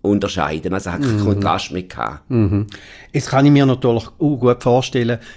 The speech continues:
Speaker 2: dass du, weißt, mit deiner Erfahrung, mit deiner Erfahrung von Sehenden, Weltaufnahmen und Welterfahren bis zu blind und wie erfahre ich dort die Welt, wie erober ich dort die Welt, äh, eine unglaubliche auch Expertise, Kompetenz mitbringst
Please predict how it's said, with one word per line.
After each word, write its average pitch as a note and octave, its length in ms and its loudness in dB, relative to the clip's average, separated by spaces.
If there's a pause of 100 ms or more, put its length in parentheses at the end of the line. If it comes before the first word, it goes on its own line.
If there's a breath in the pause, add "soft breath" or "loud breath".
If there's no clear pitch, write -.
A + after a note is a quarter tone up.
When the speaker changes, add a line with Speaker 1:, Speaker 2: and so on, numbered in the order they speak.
(140)
Speaker 2:
dass - 180 -6
du, C3 160 0
weißt, B2 160 -4
mit B2 160 -6
deiner A#2 240 2
Erfahrung, G2+ 540 -2 (120)
mit B2 240 -12
deiner A#2 180 -4
Erfahrung B2 460 -4
von - 160 -10
Sehenden, D3 760 0 (320 loud breath)
Weltaufnahmen B2+ 920 -2
und A2+ 140 -2
Welterfahren A#2+ 960 -2 (140)
bis C#3 240 -6
zu A#2+ 160 -4
blind D#3 540 -2
und C3+ 120 0
wie B2+ 80 0
erfahre A#2+ 600 0
ich C#3 60 -8
dort C3 280 -6
die B2 40 0
Welt, B2 300 0
wie A#2+ 60 0
erober B2 380 2
ich B2 120 -4
dort - 180 -4
die A#2+ 280 -4
Welt, A#2 240 -2 (320 loud breath)
äh, C3 140 0
eine B2 180 4
unglaubliche B2 1000 2
auch A2 480 2 (320 loud breath)
Expertise, B2+ 1000 -2
Kompetenz A2 800 -4 (100)
mitbringst B2 600 2